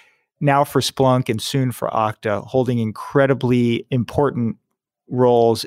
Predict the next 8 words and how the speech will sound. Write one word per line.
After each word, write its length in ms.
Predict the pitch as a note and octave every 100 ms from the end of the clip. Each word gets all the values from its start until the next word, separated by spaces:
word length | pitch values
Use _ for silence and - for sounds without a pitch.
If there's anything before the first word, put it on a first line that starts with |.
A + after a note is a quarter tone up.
| -
in 100 | B2+
an 80 | A#2
organization, 880 | A#2 A2 G#2+ A2+ A2 - G2+ G#2 -
really 240 | - A#2 G#2+ - -
leading 400 | B2 C3 B2+ A2+
all 180 | A2 A2
field 320 | - A#2+ A2+
operations 920 | G#2+ G#2+ G#2 G#2+ G#2 A2 G#2 G#2+ G2+